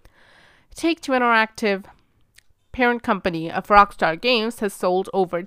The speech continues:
twelve million copies of Grand Theft Auto five in the first two quarters of this year already due to the pandemic. Also, at the W W D C from Apple, they announced that the, uh, Apple will be transitioning to its own processor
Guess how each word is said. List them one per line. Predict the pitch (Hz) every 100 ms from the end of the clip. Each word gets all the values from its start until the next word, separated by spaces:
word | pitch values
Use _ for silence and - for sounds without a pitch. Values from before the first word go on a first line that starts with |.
| -
twelve | - - 247 247 262 240
million | 202 226 254 269 262 262
copies | 240 226 226
of | - 202
Grand | 208 208
Theft | 202 196 -
Auto | 185 190
five | - 226 214 196
in | 196
the |
first | 208 - 226 226 -
two | 294
quarters | 285 233 220 214
of | 196
this | 208 196
year | 180 175 175 - - - -
already | 185 175 175 165 190
due | - 190
to | 160
the | -
pandemic. | - 151 160 - - - - - _ _ _ _ _ _ -
Also, | 233 254 302 294
at | 202 185 -
the |
W | 170 214 208 233
W | 214 214 202
D | 214 202
C | - 262 247
from | 208 185
Apple, | 180 175 180 214 330 _ _ -
they | 185 196
announced | 196 202 202 202 269 -
that | 202 202 -
the, | 190
uh, | 185
Apple | 175 165 185 196 190
will | 190
be | 185 196
transitioning | - 196 190 262 - 294
to | - 214
its | 208 -
own | 240 285 370 370
processor | - 415 - 208 - 170 165